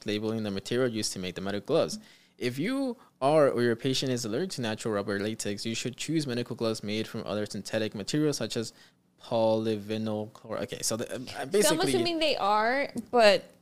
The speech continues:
Speaker 1: Yeah,
Speaker 2: they
Speaker 1: like
Speaker 2: also have none.
Speaker 1: the general is, but if you know you're allergic to it or your doctor knows you're allergic to it, they probably choose the,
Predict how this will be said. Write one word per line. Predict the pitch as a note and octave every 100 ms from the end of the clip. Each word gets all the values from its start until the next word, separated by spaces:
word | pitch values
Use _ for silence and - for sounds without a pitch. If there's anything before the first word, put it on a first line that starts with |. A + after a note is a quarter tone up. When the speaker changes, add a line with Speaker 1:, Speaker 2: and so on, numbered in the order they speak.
| _
Speaker 1:
Yeah, | B2+ G#2 F2+
Speaker 2:
they | A3+
Speaker 1:
like | G#3+
Speaker 2:
also | G#3+ - A#3
have | G#3+ G3+ G3+ G#3
none. | G3+ F#3 F3+ F3 F#3 - -
Speaker 1:
the | C3
general | C3+ D3+ C#3+ B2 G#2
is, | F#2+ G#2+ A#2 B2+ - _ - -
but | A#2
if | G#2+ G#2
you | A2 A#2
know | A2 B2 E3+
you're | E3+ C#3
allergic | A#2 G2+ G#2 G2+
to | -
it | G2+ G2
or | G2
your | E2
doctor | G2 G#2+ A2
knows | G#2 C#3 D3
you're | A2+
allergic | G#2+ G2
to | G#2+
it, | G2
they | F2+
probably | F#2+ C#2+
choose | - F2+ -
the, | B1+ A1